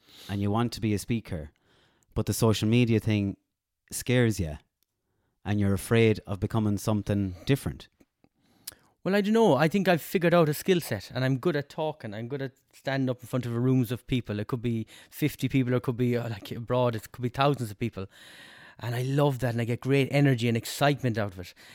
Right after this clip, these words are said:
Speaker 2: And then you're, you go in front of a little camera to try and say something. It's, it's,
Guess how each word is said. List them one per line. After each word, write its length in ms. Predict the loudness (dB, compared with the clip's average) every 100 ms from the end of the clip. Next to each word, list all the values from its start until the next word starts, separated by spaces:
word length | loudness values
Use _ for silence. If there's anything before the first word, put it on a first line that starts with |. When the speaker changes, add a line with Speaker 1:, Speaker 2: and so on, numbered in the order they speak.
| -20 -20 -8
Speaker 2:
And 160 | -4
then 220 | 0 2 2
you're, 240 | -2 -4
you 220 | -8 -6
go 200 | -2 -2
in 60 | -2
front 220 | -4 -6
of 40 | -6
a 40 |
little 180 | -6 -8
camera 460 | -6 -4 -2 -2
to 100 | -6
try 220 | -8 -4 -2
and 180 | -4
say 300 | -4 -2 -2
something. 420 | -2 -6 -4 -6 -6
It's, 260 | -10 -14 _
it's, 580 | -16 -14 -18 -18 -20